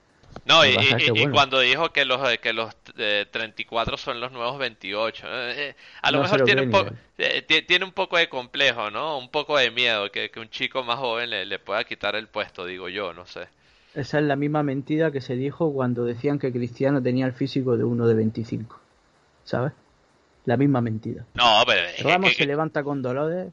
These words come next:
Speaker 1: Sí,
Speaker 2: todos
Speaker 1: no,
Speaker 2: los días,
Speaker 1: eh,
Speaker 2: seguro.
Speaker 1: Eh, empezando que Cristiano no, no tiene la misma explosión en velocidad que tenía <laughs> cuando tenía veinte, ¿no?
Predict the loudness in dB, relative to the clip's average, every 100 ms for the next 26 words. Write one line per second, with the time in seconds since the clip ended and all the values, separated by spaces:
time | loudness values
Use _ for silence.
0 | _ -16 -8 -2 0 0 -4 -8 -10 -10
1 | 0 2 2 -4 _ _ 0 0 2 0
2 | 2 2 2 0 -2 -4 0 2 2 0
3 | -2 -4 -4 -8 -2 0 0 0 0 -2
4 | -2 -2 -2 -4 -6 -2 -2 -2 -2 -4
5 | -4 -2 -2 -2 -6 -8 -4 -2 -2 -2
6 | -10 -8 -10 -6 -4 -2 -4 -4 -8 -8
7 | -14 -18